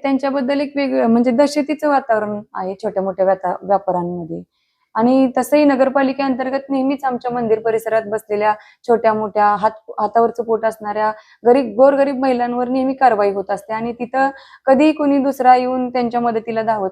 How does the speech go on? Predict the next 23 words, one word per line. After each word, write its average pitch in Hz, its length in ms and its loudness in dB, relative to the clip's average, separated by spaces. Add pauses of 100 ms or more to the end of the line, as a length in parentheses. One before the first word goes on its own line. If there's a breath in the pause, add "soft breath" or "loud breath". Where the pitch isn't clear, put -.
नाही. 196 120 -8
नाना 214 320 -4
होते 226 240 -4
तेव्हा 226 260 -2
नानांच्या 226 440 -4
माध्यमातून 220 540 -6
तिथं - 500 -4
त्यांना 220 280 0
न्याय 214 240 -2
देण्याची 220 560 -4 (180 soft breath)
भूमिका 220 360 2
नानांनी 220 340 -2
बजावली 208 320 2
होती 196 180 -2
आणि 220 180 -6
नानांच्या 247 420 -2
जाण्यानंतर, 247 640 0 (580)
अ, 214 260 4
मी 220 360 2
देखील 277 360 0
त्यांच्या 247 280 0
कुटुंबातील 240 560 -2
किंवा 269 320 0